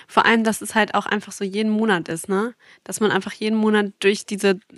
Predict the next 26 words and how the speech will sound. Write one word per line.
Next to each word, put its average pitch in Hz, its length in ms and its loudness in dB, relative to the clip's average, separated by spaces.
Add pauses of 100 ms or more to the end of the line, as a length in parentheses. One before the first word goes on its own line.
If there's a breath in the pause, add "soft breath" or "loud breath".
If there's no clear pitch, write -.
(140)
Zeit 196 320 0
durchgeht. 175 480 0 (280 loud breath)
Vor - 140 4
allem, 233 140 4
ich - 120 -6
glaub, 220 180 -6
Jaco, 240 180 -4
du - 80 -12
hattest 254 260 -8
das 233 160 -20
letzte 214 260 -4
Mal 190 140 0
als-, 190 260 -2
auch 208 140 -2
erzählt, 208 300 -2
dass 208 200 -2
die 208 460 0
Lutealphase, 208 920 0
in 185 120 -4
der 180 140 -4
wir 180 100 -2
uns 196 140 -2
ja 202 100 0
alle 190 180 2
jetzt 180 200 -6
befinden, 208 520 -2